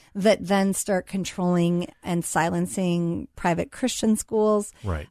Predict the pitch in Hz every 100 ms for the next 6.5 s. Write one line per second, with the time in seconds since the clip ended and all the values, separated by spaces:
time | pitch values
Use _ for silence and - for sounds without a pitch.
0 | - 180 165 156 156 156 156 - 190 175
1 | - - 180 175 - 185 180 170 175 175
2 | 175 185 180 - 165 165 170 233 262 -
3 | 165 160 165 - _ _ _ - 185 170
4 | 185 - 170 165 - 190 - 180 175 175
5 | 170 170 - 165 175 175 180 165 156 156
6 | - 156 - -